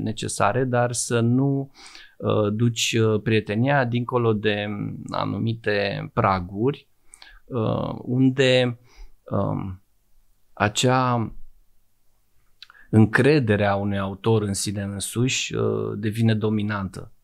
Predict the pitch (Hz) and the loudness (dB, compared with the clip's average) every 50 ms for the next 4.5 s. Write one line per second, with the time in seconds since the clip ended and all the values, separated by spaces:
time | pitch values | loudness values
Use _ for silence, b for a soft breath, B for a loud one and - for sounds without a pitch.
0 | - - - 110 110 - - - 147 151 151 147 - - 147 127 117 117 107 107 | -18 -10 -8 -6 -6 -6 -4 2 4 4 4 4 4 2 4 4 4 4 2 2
1 | 113 117 123 131 120 113 113 110 110 110 117 113 113 98 98 98 - 95 98 98 | 0 2 2 4 4 4 2 0 0 -2 -2 -2 -2 -4 -4 -2 0 0 -2 0
2 | - 120 113 107 104 - - - 101 95 98 - - 120 117 - - - - _ | 0 0 0 0 -2 -4 -4 -4 -2 -4 -2 0 0 0 0 -2 -6 -12 -20 _
3 | _ _ _ _ _ _ _ _ _ _ _ _ - - 113 113 107 104 - 113 | _ _ _ _ _ _ _ _ _ _ _ _ -6 0 2 2 2 2 2 0
4 | 113 110 113 - 131 127 123 - - - | 0 0 0 0 0 2 2 0 -4 -8